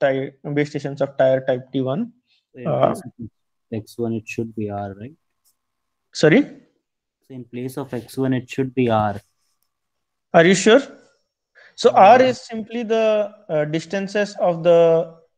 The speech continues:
Speaker 1: interfering base stations.
Speaker 2: Uh, okay, okay, okay, okay. We have replaced the ith term to the dummy variable.
Speaker 1: Yeah.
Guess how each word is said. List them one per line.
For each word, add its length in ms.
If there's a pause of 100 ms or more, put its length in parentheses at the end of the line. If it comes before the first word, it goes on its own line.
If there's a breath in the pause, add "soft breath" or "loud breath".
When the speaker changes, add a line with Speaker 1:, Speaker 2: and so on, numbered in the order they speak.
Speaker 1:
interfering 580
base 120
stations. 640
Speaker 2:
Uh, 460 (160)
okay, 200
okay, 180
okay, 200
okay. 220
We 120
have 100
replaced 480
the 240
ith 300 (100)
term 300 (100)
to 80
the 340 (120)
dummy 280
variable. 520 (640)
Speaker 1:
Yeah. 280